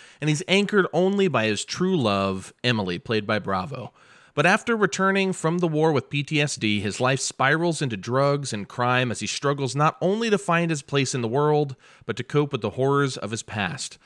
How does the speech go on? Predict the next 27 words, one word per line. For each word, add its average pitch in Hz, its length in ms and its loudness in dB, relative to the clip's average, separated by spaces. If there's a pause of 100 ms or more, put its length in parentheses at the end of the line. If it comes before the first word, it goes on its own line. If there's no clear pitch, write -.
(340)
The - 60 -2
film 147 280 2
spotlights 139 540 2
several 165 380 2
important 151 380 -4
topics 139 480 -2
like 98 200 -4
love, 131 600 0
the - 80 -8
military's 131 560 0
treatment 139 340 -6
of 107 80 -6
soldiers 139 480 -2
and 98 100 -8
veterans, 143 460 0
P 170 220 -6
T 165 180 0
S 147 140 -2
D, 165 440 -2
drug 139 280 2
addiction, 175 540 -2
and 113 180 -4
what 110 140 2
leads 160 340 -4
someone 156 560 -2
to 123 240 -4
crime. 98 560 -4